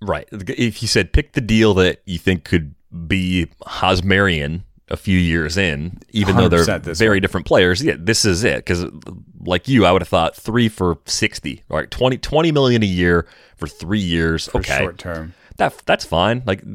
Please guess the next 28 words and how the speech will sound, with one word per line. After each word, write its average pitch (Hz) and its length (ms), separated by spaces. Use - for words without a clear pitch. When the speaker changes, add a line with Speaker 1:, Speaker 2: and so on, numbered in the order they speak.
Speaker 1:
he 131 240
Speaker 2:
You 113 100
don't 107 180
get 104 140
screwed. 85 480
At 101 60
least 113 180
you 110 60
have 104 140
a 98 40
defensive 95 540
shortstop 87 440
for 85 140
a 82 40
while. 82 260
Speaker 1:
And 160 80
they've 139 120
got 127 200
so 117 420
few 98 540
long-term 80 800
financial 76 580
commitments - 460
right 85 180
now 85 280
that 76 120
it, - 180
it, - 140